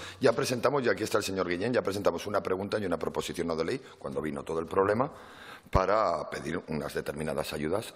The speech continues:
a la D G A. También lo que ha dicho la señora, la señora Prades está clarísimo con el tema de la zona catastrófica. Eh, señor Suso, había un informe, pero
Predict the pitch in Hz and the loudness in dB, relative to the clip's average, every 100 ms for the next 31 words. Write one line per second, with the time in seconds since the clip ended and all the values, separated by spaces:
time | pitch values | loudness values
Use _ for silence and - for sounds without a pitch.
0 | - 69 65 - - 64 - - - - | -4 -2 -2 -6 -8 -10 -12 -18 -16 -18
1 | - - 98 120 170 160 101 110 110 117 | -8 0 0 2 2 2 0 2 0 0
2 | 101 90 - 80 90 85 - 69 - 78 | -2 -2 -2 -2 0 0 -2 -6 -2 0
3 | 87 85 85 85 95 - - - - 101 | 2 4 2 2 0 -6 -12 -12 -2 0
4 | - 87 82 92 - 104 113 - - - | 0 0 0 0 -4 -8 -10 -12 -18 -8
5 | 87 82 - 101 95 80 85 87 82 76 | -4 -2 -2 0 0 -2 -2 -2 0 -2
6 | - 69 - - - - - - - - | -4 -6 -8 -10 -18 -18 -20 -20 -18 -20
7 | - - 80 78 76 76 76 82 90 - | -12 -2 0 0 0 -2 -4 -4 -6 -6
8 | 110 - - _ - 73 65 76 82 - | -6 -8 -20 _ -6 -4 -4 -4 -4 -4
9 | 73 82 76 - - _ _ - 73 73 | -4 -4 -8 -14 -20 _ _ -4 -4 -4